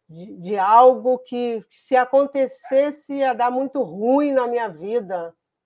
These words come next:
A gente vê isso a todo momento, as pessoas fazendo, fazendo, fazendo confusão, né, com, com, com a,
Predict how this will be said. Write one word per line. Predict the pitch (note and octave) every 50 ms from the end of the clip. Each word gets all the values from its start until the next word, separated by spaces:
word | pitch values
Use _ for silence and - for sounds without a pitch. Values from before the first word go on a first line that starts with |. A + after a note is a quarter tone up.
| _ _ _ _ _ _ _ _ _
A | G#3 G3+
gente | G#3+ A#3+ B3 A#3+ C4+
vê | A3+ F#3 G#3+ A3+ A#3+ A3+ A3+
isso | B3 A#3+ -
a | B3
todo | A#3+ _ - - G#3 A#3 B3 A#3+
momento, | C4 B3+ C4 C4 A#3 G#3 G3 F#3+ G3 G#3 G3+ G3 - F#3 E3+ D#3+ D#3+ _ _ _ _ _ _ _ _ _ _
as | F#3 F3 -
pessoas | - G3+ F3+ _ - F#3 F3 -
fazendo, | _ - F#3 F3+ E3+ C#3+ C#3+ D#3 E3 D#3+ E3 D#3+ D#3 D#3 E3 D#3 D3+ _ _ _ _ _ _ _ _ _ _
fazendo, | _ - F#3 F3+ E3+ D3+ D3+ E3+ E3+ E3+ E3 D#3+ - _ _ _ _ _ _ _ _ _ _ _
fazendo | _ - C#4+ C#4+ C#4+ F4 F4+ E4+
confusão, | - F4+ F#4 F4+ - - F#4+ F#4+ C#4 G3+ G3 B3 B3+ C#4+ D#4 D#4
né, | D4 C4 B3+ B3+ B3
com, | B3 - B3 A#3+ A#3+ A#3 A3 G#3+
com, | G#3 G#3 G#3+ G#3+ G#3 G3+ F#3+ F#3 F#3 F3+ E3+ D#3+ D#3+ _ _ _ _ _ _ _ _
com | _ - G#3 A3+
a, | G#3+ G#3